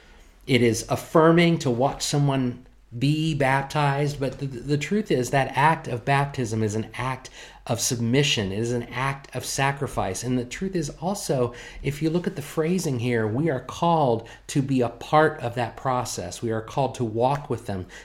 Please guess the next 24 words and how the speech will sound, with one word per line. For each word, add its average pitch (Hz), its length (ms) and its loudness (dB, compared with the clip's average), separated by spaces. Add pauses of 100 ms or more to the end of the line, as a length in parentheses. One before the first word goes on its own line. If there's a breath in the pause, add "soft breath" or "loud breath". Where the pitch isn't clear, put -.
(100)
to 131 80 0
study 156 520 0
with 104 240 -2
them, 92 200 -4 (240 loud breath)
to 147 120 4
rejoice 131 640 2
with 101 220 -2
them. 87 220 -8 (280 loud breath)
And 135 120 2
it, 139 120 -4
it's 147 220 -2
far 196 400 2
more 147 280 6
than 123 240 0
just 131 520 -4
a 120 160 -2
moment 123 580 0
in 113 160 -2
time 104 580 -4 (280 loud breath)
where 117 120 0
we 110 140 -2
go, 104 340 2
"Okay, 120 420 2
checkbox," 104 640 -2